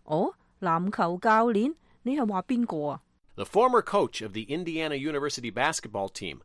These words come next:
Speaker 2: Bobby Knight, was famous for his mean streak.
Speaker 1: 哦，我知，印第安納大學校隊好犀利嘅，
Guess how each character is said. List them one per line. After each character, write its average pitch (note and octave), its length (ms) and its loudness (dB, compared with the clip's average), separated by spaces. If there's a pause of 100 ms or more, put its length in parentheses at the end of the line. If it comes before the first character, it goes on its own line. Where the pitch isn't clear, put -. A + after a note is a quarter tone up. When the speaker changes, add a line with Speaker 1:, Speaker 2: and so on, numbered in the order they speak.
(180)
Speaker 2:
Bobby D3+ 340 6
Knight, C#3+ 280 0 (340)
was G2 200 -4
famous F#3+ 460 0
for F#2 160 -6
his G2+ 180 -6
mean B2 280 0
streak. C2 320 -10 (420)
Speaker 1:
哦， G3+ 320 2
我 E3+ 140 -2
知， A#3 240 -4 (300)
印 C4+ 180 0
第 B3+ 80 4
安 G#3+ 120 2
納 C#4+ 360 2
大 F3+ 120 4
學 G#3+ 160 4
校 E3+ 200 0
隊 G3 200 2
好 F3+ 200 -2
犀 A3 140 2
利 F#3+ 260 2
嘅， D#3+ 160 -2